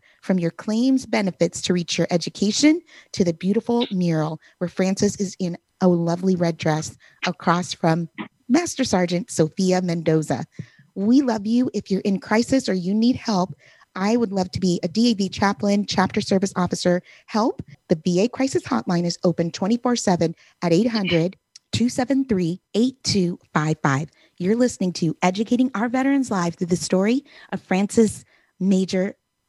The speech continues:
Cheever. And we'll be back next week with more updates, highlights, and creative resiliency solutions with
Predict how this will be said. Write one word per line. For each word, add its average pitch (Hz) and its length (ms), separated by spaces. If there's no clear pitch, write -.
Cheever. 147 520
And 175 140
we'll 170 100
be 165 140
back 175 320
next 190 320
week 240 260
with - 160
more 190 280
updates, 220 420
highlights, 180 600
and 170 140
creative 190 480
resiliency 170 500
solutions 156 600
with 165 160